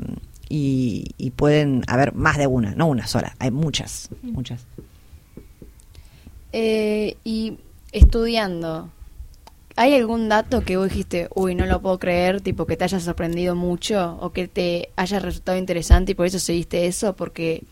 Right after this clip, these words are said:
Speaker 3: psicoanálisis lo seguiste por también, supongo, porque te habrá interesado más eso y te habrá parecido más importante de
Speaker 1: Sí,
Speaker 3: alguna forma
Speaker 1: sí,
Speaker 3: para
Speaker 1: sí.
Speaker 3: verlo.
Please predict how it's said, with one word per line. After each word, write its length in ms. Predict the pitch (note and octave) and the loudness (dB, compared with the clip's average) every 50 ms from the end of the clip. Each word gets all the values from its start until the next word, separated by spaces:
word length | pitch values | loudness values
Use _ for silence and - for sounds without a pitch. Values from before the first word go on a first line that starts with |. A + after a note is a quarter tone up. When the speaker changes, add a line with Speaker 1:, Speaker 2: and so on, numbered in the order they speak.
| - - - - | -20 -20 -20 -12
Speaker 3:
psicoanálisis 720 | - - F3+ F3 - F3+ F3 F#3 F#3 G#3 G#3+ - G3+ F3+ E3+ | -6 -4 -4 0 0 0 2 2 0 0 0 -2 -2 -2 -2
lo 100 | F3 E3 | -2 -2
seguiste 440 | - E3+ E3 F3 E3+ - - F#3 | -2 -2 -2 -2 -4 -4 -4 -6
por 300 | F3 - E3 D#3 D#3 D3+ | -4 -4 -4 -4 -4 -6
también, 560 | - - D#3+ D#3 D#3+ E3 E3 E3 E3 E3 D#3 D#3 - - | -6 -8 -6 -4 -2 -2 -2 -2 -4 -6 -8 -12 -16 -20
supongo, 340 | - - - F#3+ F#3 F#3 F3+ | -18 -12 -4 0 0 0 0
porque 200 | E3+ E3+ E3+ E3+ | 0 -2 -6 -6
te 100 | E3 - | -4 -2
habrá 140 | D#3+ E3 E3+ | -2 0 0
interesado 520 | F3 F3 F3 F3 E3 - - F3+ F3 E3+ | -2 -2 -2 -4 -4 -4 -2 0 0 0
más 260 | E3 E3 E3 D#3+ - F3 | 2 0 0 0 2 0
eso 200 | F3 F3+ - F#3+ | 0 0 0 -2
y 40 | |
te 60 | - F3 | -2 0
habrá 140 | E3+ F3 F3 | 0 0 0
parecido 280 | - E3 D#3 D#3 F3 E3+ | -2 -2 -2 -2 -2 -2
más 140 | E3+ D#3+ - | -2 -2 -2
importante 480 | F3+ D#3 D#3+ D#3+ - G3 G3+ G3 F3 F#3 | -2 -2 -2 2 6 6 6 8 8 6
de 60 | F3+ | 6
Speaker 1:
Sí, 40 | E3+ | 6
Speaker 3:
alguna 240 | E3+ E3+ E3 D#3+ D3+ | 6 4 2 0 -2
forma 300 | C3+ C3 E3+ E3 E3+ E3 | -2 -4 -4 -2 0 0
Speaker 1:
sí, 60 | D#3+ | 0
Speaker 3:
para 180 | D#3+ E3+ E3 E3 | 2 2 2 4
Speaker 1:
sí. 40 | E3+ | 4
Speaker 3:
verlo. 360 | E3+ E3 D#3+ E3 E3+ E3 E3+ | 4 2 2 0 -4 -4 -6